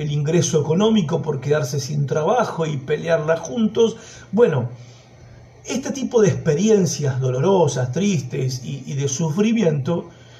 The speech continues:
en muchas familias y en muchas parejas, lo que ha logrado es que con los años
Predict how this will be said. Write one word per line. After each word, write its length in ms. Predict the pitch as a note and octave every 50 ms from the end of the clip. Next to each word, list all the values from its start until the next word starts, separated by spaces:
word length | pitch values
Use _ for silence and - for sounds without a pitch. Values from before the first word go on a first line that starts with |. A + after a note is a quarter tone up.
| - - -
en 220 | E3+ E3+ E3+ F#3+
muchas 320 | A3 C#4 - - A3+ E3+ -
familias 520 | E3 D#3 E3 F3+ F#3+ F3 E3+ D3 - B2+
y 40 | C3
en 80 | B2+
muchas 300 | C#3 F#3+ G#3 - A3+ F3
parejas, 580 | - - A2+ F#3+ D#3 C3+ - - C#3+ D3 - - - - - - - - - - -
lo 220 | - E3 E3 D#3+ -
que 200 | E3+ F3 F#3+ G3+
ha 140 | G#3 A3
logrado 600 | A3 A#3 A#3+ C4 B3+ B3 A3 G3 F3 F3+ F#3 G3+
es 60 | E3 -
que 160 | - E3+ -
con 360 | - A3+ C4 C4+ C#4 C#4 C4+
los 220 | C#4 A#3+ - -
años 460 | A#3 G#3+ F3 E3+ E3+ E3+ F3+ G3 -